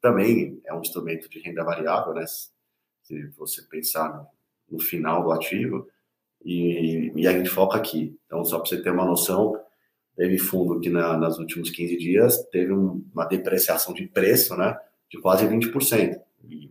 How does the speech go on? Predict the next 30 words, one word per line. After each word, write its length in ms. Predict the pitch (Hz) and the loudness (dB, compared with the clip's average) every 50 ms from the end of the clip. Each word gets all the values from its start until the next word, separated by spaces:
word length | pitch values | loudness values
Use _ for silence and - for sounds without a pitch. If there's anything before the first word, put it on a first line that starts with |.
| - _ _ | -20 _ _
mais 240 | 92 95 95 104 104 | 4 8 8 8 8
o 60 | 104 | 6
carrego 400 | - 104 95 95 95 95 92 95 | 4 4 6 6 6 4 4 2
que 60 | 92 92 | 2 0
a 40 | |
gente 200 | 90 92 92 - | 0 -2 -4 -2
projeta, 460 | - 110 - - 95 92 - - - - | 2 2 4 6 6 4 4 4 2 -2
tem 180 | - - 117 | 0 4 6
um 100 | 117 120 | 8 8
upside 460 | 120 120 - - 95 95 95 92 95 | 8 6 4 2 4 4 4 6 4
aí 320 | 90 87 87 95 107 107 - _ _ _ | 4 2 2 2 -2 -4 -8 _ _ _
de 120 | - 117 | -10 -8
vinte 240 | - 107 110 113 117 | -4 -2 -2 0 0
e 40 | - | 2
cinco 180 | 113 110 110 | 0 0 0
por 100 | - 104 | -2 -2
cento. 360 | 101 - 98 95 - - - - _ _ _ _ _ _ _ _ _ _ _ | -2 0 0 0 -2 -4 -8 -14 _ _ _ _ _ _ _ _ _ _ _
Então, 600 | - 85 85 85 87 87 87 85 82 80 80 80 - - - _ _ _ _ _ _ | -8 -4 0 2 4 4 4 2 0 -4 -8 -10 -18 -20 -20 _ _ _ _ _ _
eventualmente, 1040 | - - - - - 87 101 92 82 82 87 90 - - 113 110 98 87 - - - | -18 -12 -6 -4 -2 2 2 2 2 2 -2 -2 -2 -2 0 2 2 0 0 -4 -8
a 40 | - | -12
gente 140 | - 92 - | -12 -12 -2
prefere 320 | - 95 95 - 101 95 | -2 -2 2 2 2 2
focar 400 | 95 - - 101 98 - 92 85 | 2 0 -2 -2 -2 0 0 -2
aqui 420 | 85 - - - 110 113 123 143 - | -2 -2 -6 -4 0 2 2 2 2
do 140 | 139 127 - | 0 -2 -2
que 160 | - 120 120 | 0 4 8
olhar 240 | 117 110 107 101 98 | 8 10 8 8 6
em 80 | 101 | 4
ações, 400 | 107 - - - - - - - | 0 -2 -2 -6 -8 -10 -12 -12
entendeu? 300 | - _ _ _ _ - | -12 _ _ _ _ -20